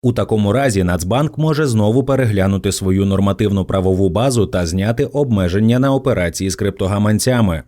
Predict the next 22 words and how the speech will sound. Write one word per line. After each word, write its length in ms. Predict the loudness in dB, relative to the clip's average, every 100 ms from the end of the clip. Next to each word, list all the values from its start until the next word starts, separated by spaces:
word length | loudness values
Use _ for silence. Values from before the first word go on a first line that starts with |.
| _
Але, 240 | -2 2
на 160 | 2 2
жаль, 260 | 0 0 0
такий 400 | -2 -2 2 0
сценарій 500 | 0 0 2 2 2
дуже 320 | 2 2 4
малоймовірний. 1080 | 4 4 2 2 2 4 4 4 2 -2 -8 _
У 60 | -4
всьому 360 | 0 2 2
світі 340 | 2 0 0 0
набирає 480 | 0 2 2 2
обертів 580 | 0 0 2 0 0 -2
тренд 340 | 0 0 2 2
боротьби 480 | 0 0 2 2
з 80 | 2
вимиванням 680 | 2 2 2 2 0 2 2
та 120 | 2
відмиванням 680 | 0 2 0 2 2 2 0
коштів 440 | 0 0 0 -2 -2
за 140 | 0
допомогою 640 | -2 -2 0 2 2 0 0
криптовалют. 840 | -2 -4 -2 0 2 2 0 -2